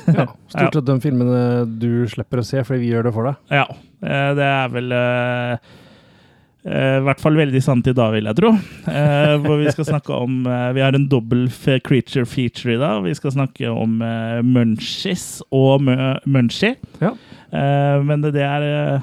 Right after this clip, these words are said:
Speaker 2: altså da hovedretten i denne, eh, toretterspodcasten. Eh,
Speaker 1: Mm.
Speaker 2: for, eh, f-, før vi gyver løs på, mm, eh, hovedretten, så pleier vi å ha en, eh, liten runde hvor vi snakker litt om hva vi har sett,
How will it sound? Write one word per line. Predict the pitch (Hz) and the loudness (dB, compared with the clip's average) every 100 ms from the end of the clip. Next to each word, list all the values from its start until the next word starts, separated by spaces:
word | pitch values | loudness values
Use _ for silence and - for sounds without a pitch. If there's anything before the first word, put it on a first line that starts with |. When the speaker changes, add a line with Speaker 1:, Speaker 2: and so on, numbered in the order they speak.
| - | -4
Speaker 2:
altså | 139 - 139 | -6 -4 -2
da | 127 127 135 139 | 2 4 6 6
hovedretten | 147 113 120 120 - 127 | 6 4 0 -2 -2 -2
i | 123 | -2
denne, | 123 117 117 120 120 127 123 113 113 117 120 143 | 0 -2 -2 -2 -4 -4 -4 -4 -4 -4 -4 -8
eh, | |
toretterspodcasten. | - 143 131 120 - 131 - - 143 123 - 127 - 190 190 - | -2 2 4 2 -2 -6 -6 -2 0 0 0 -2 -2 0 0 0
Eh, | 156 147 143 143 | -4 -2 0 2
Speaker 1:
Mm. | |
Speaker 2:
for, | 151 139 | 4 4
eh, | 139 135 156 131 | 2 0 0 -2
f-, | 127 - - - - | -4 -8 -20 -20 -20
før | - 139 127 | -2 2 2
vi | 139 135 127 | 2 0 2
gyver | 123 | 2
løs | 123 117 113 | 2 2 0
på, | - - 110 110 110 113 | -4 -2 0 0 -2 -2
mm, | 110 120 131 | -4 -4 -4
eh, | 120 117 113 - _ _ _ | -4 -4 -6 -12 _ _ _
hovedretten, | - 127 110 110 - 151 | 0 2 2 -2 -4 -6
så | 139 139 | -2 -2
pleier | - 139 120 | 0 0 2
vi | |
å | 123 | 4
ha | 135 | 4
en, | 117 120 | 4 2
eh, | 120 123 120 120 123 123 | 2 2 2 0 0 0
liten | 127 120 123 | -2 2 2
runde | 117 107 | 2 0
hvor | 107 | -2
vi | 107 | -2
snakker | 127 117 - 113 | -2 -4 -4 -8
litt | 107 107 120 | -4 -4 -2
om | |
hva | 113 | -2
vi | 107 | 0
har | 117 | -2
sett, | - - 110 | -2 -4 -6